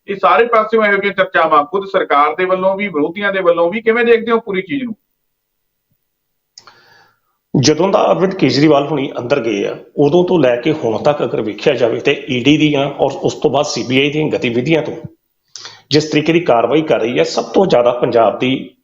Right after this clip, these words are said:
Speaker 2: ਅਫਸਰਸ਼ਾਹੀ ਖੌਫਜ਼ਦਾ ਤੇ even ਕਿ ਕੁਝ ਮੰਤਰੀ ਵੀ ਜਿਹੜੇ ਨੇ ਉਹ ਖੌਫਜ਼ਦਾ ਨੇ ਈ ਡੀ ਦੀ ਕਾਰਵਾਈ ਨੂੰ ਲੈ ਕੇ। ਕਾਰਵਾਈ ਈ ਡੀ ਨੇ ਦਿੱਲੀ 'ਚ ਕੀਤੀ ਆ,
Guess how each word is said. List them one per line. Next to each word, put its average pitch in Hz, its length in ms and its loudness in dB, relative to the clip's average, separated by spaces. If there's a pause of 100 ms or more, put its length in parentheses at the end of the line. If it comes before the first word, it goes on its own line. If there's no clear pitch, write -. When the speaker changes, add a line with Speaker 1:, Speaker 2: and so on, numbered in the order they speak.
Speaker 2:
ਅਫਸਰਸ਼ਾਹੀ - 460 -2
ਖੌਫਜ਼ਦਾ 120 560 2
ਤੇ 151 160 -2 (140)
even 110 160 0
ਕਿ 113 120 -4
ਕੁਝ 113 180 0
ਮੰਤਰੀ 101 320 0
ਵੀ 117 100 4
ਜਿਹੜੇ 98 220 0
ਨੇ 95 200 -6
ਉਹ 156 80 4
ਖੌਫਜ਼ਦਾ - 480 -2
ਨੇ - 100 0 (100)
ਈ 139 80 0
ਡੀ 95 120 -4
ਦੀ 87 80 -10
ਕਾਰਵਾਈ 87 360 -2
ਨੂੰ 64 200 -14
ਲੈ - 80 -6 (120)
ਕੇ। - 60 -20 (1040)
ਕਾਰਵਾਈ 143 460 2
ਈ 160 80 -8
ਡੀ 165 100 -6
ਨੇ 175 100 -4
ਦਿੱਲੀ 98 320 -4
'ਚ - 80 -8
ਕੀਤੀ 135 360 2
ਆ, 135 100 2